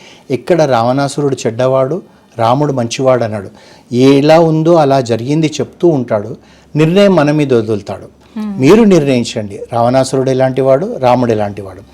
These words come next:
Speaker 1: మనం అరణ్యకాండలో మనం చూసాము, రాముడు, సీతమ్మ తల్లి, లక్ష్మణుడు బ్రహ్మముహూర్తంలో ఆ గోదావరి నదిలోకి వెళ్ళి ఆ చల్లటి నీళ్ళలో స్నానం చేశారు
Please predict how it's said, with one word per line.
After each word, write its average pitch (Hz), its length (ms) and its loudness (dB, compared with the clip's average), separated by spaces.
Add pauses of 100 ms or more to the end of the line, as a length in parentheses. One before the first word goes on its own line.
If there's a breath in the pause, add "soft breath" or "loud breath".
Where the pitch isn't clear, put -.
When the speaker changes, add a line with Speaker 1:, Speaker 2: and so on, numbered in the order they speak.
(360 loud breath)
Speaker 1:
మనం 143 180 2
అరణ్యకాండలో 156 680 2
మనం 131 220 -2 (100)
చూసాము, 123 460 -4 (500 loud breath)
రాముడు, 143 460 0
సీతమ్మ 135 440 -4
తల్లి, 135 400 -4
లక్ష్మణుడు 127 460 -4
బ్రహ్మముహూర్తంలో 123 1000 -4 (440 loud breath)
ఆ 139 60 0
గోదావరి 147 500 4
నదిలోకి 135 460 0
వెళ్ళి 120 360 -2 (340 loud breath)
ఆ 127 60 -6
చల్లటి 196 540 2
నీళ్ళలో 147 420 2
స్నానం 123 400 -2
చేశారు 104 420 -8